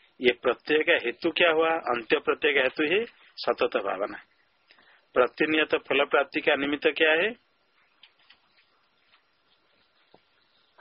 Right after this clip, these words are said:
हाँ, अंत्य प्रत्यय। निश्चित फल प्राप्ति का निमित्त हो गया अंत्य प्रत्यय। अंत्य प्रत्यय का हेतु सतत भावना,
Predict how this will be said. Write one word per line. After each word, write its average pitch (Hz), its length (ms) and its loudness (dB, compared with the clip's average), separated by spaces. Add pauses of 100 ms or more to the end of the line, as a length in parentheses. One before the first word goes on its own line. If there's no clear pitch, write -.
(520)
हाँ, 117 280 2
अंत्य 123 240 0
प्रत्यय। 104 460 -8 (540)
निश्चित 135 420 -2
फल 135 300 0
प्राप्ति 131 340 -2
का 135 120 0
निमित्त 131 300 -4
हो 135 120 -2
गया 156 120 0
अंत्य 120 400 -2
प्रत्यय। 113 400 -8 (580)
अंत्य 135 260 0
प्रत्यय 139 320 0
का 135 80 2
हेतु 180 460 -2 (760)
सतत 127 520 -2
भावना, 98 640 -6